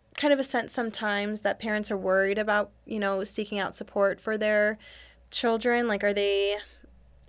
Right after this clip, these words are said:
is there any kind of idea that, like, if we talk about it, then the problem becomes real, or if we, like, kind of ignore it or downplay,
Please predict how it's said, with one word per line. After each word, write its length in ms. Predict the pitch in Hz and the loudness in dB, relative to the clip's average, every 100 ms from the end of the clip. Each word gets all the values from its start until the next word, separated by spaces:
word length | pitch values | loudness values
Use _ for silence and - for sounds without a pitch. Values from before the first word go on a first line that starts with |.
| - - - - - | -20 -20 -20 -20 -6
is 80 | 247 | 2
there 100 | 262 | 2
any 140 | 269 | 2
kind 160 | 285 302 | 0 2
of 60 | |
idea 300 | 262 208 214 202 | 2 2 0 2
that, 120 | - | 2
like, 220 | 180 - - | -2 -6 0
if 200 | 240 240 | 0 0
we 60 | 247 | -4
talk 260 | 240 208 214 | 0 0 0
about 320 | 202 170 175 | 0 2 2
it, 260 | 170 180 - - - _ - | 0 -2 -6 -20 -20 _ -2
then 120 | 208 | 0
the 80 | 202 | 0
problem 340 | 208 196 208 | 0 0 2
becomes 420 | 202 196 196 190 | -2 -2 -4 -4
real, 320 | - 202 202 202 | -2 0 4 6
or 240 | 202 185 | 6 2
if 100 | 175 | 0
we, 160 | 185 180 | -2 0
like, 280 | 165 - - | 0 -4 -10
kind 280 | - 196 185 | -4 -2 0
of 260 | 175 185 - _ | 0 -2 -6 _
ignore 440 | - 202 208 208 196 | -8 -2 2 4 4
it 80 | 185 | 4
or 140 | 175 | 0
downplay, 1000 | - 190 170 185 208 220 202 202 202 220 | -2 -2 -2 -4 -6 -2 2 4 2 -2